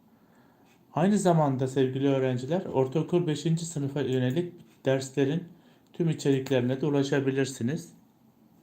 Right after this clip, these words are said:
Bu yüzden kanalıma abone olup bildirim zilini açarsanız yüklediğim videolardan haberdar olabilirsiniz. Daha sonra yorumlar yapabilirsiniz. Ve aynı zamanda beğeniler yapabilirsiniz.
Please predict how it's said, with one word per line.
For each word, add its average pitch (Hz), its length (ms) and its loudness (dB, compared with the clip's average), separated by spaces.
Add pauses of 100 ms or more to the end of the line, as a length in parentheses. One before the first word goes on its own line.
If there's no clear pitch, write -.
(2000)
Bu 170 60 8
yüzden 170 440 6
kanalıma 160 420 6
abone 160 240 8
olup 160 220 4
bildirim 156 360 2
zilini 156 240 2
açarsanız 165 720 2 (180)
yüklediğim 147 540 0
videolardan 135 580 4
haberdar 127 460 4
olabilirsiniz. 127 920 0 (920)
Daha 139 160 4
sonra 139 300 2
yorumlar 135 420 4
yapabilirsiniz. 131 1160 2 (580)
Ve 139 60 4
aynı 143 260 6
zamanda 139 640 2 (600)
beğeniler 135 680 4
yapabilirsiniz. 127 960 2